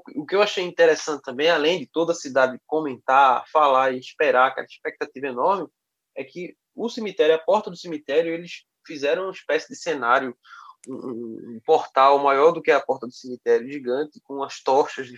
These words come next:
fogo, e ficou uma coisa bem macabra e bem misteriosa, até mais ou menos como é a saída do Homem da Meia-Noite, né, que a gente, que a gente vai falar aqui,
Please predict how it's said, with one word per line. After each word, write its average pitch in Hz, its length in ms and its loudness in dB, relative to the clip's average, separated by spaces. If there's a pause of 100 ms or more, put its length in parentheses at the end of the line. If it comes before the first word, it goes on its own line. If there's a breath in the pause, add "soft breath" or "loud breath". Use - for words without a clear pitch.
(120)
fogo, 131 360 -8 (400 loud breath)
e 139 40 -14
ficou 165 300 -8
uma 185 100 -4
coisa 185 280 -4
bem 156 200 -6
macabra 165 600 2
e 143 40 -2
bem 165 200 -8
misteriosa, 170 680 0
até 208 540 2 (300)
mais 220 200 -2
ou 285 60 -2
menos 226 340 -4 (300 loud breath)
como 214 220 -4
é 190 60 4
a 190 60 4
saída 170 260 -4
do 156 100 -4
Homem 151 160 -6
da 139 80 -8
Meia-Noite, 131 480 -6
né, 131 80 -12
que 131 100 -12
a 127 60 -8
gente, 123 220 -16
que 123 100 -10
a 117 60 -8
gente 120 160 -18
vai 117 160 -12
falar 110 240 -6
aqui, 160 260 -18